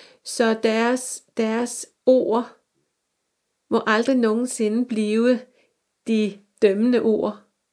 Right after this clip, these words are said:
altså de, de afgørende ord. Det er, det, det er alt for forfærdeligt tung byrde at lægge på et barn, at lade barnets ord være de afgørende.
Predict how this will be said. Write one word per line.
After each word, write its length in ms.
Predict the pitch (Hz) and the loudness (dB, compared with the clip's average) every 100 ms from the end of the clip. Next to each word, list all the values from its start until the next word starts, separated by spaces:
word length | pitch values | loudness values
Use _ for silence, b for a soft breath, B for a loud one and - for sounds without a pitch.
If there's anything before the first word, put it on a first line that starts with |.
| _ | _
altså 160 | 208 208 | -8 -8
de, 300 | 214 220 214 | -6 -6 -6
de 160 | - 208 | -6 0
afgørende 580 | 208 240 262 220 196 202 | 4 4 4 2 0 -2
ord. 360 | 117 208 214 - _ b b b b | -2 -2 -6 -10 _ b b b b
Det 200 | 247 240 | 0 2
er, 200 | 233 233 - - 226 | 2 0 -2 -2 0
det, 240 | 240 - | 0 2
det 160 | 240 247 | 0 0
er 60 | - _ _ | -2 _ _
alt 280 | 302 320 - | 2 2 0
for 220 | - 254 | -6 -6
forfærdeligt 800 | 226 233 214 - 262 226 247 226 | -4 -8 -4 -2 -2 -2 -6 -4
tung 320 | 262 - 226 | -4 -2 -4
byrde 380 | 226 220 233 233 - _ _ - | -2 -2 -2 -6 -10 _ _ -4
at 120 | 208 | 0
lægge 200 | 214 220 | 0 0
på 100 | 233 | -6
et 60 | |
barn, 420 | 220 214 208 208 220 _ _ _ _ - | -4 -4 -4 -10 -12 _ _ _ _ -4
at 120 | 208 | -2
lade 140 | 208 | 0
barnets 420 | 220 226 220 220 - | 2 2 2 -2 -2
ord 260 | 214 - | -2 -2
være 180 | 208 202 | -2 -2
de 120 | 208 | -2
afgørende. 580 | - 190 208 202 202 202 | -4 -6 -6 -8 -8 -12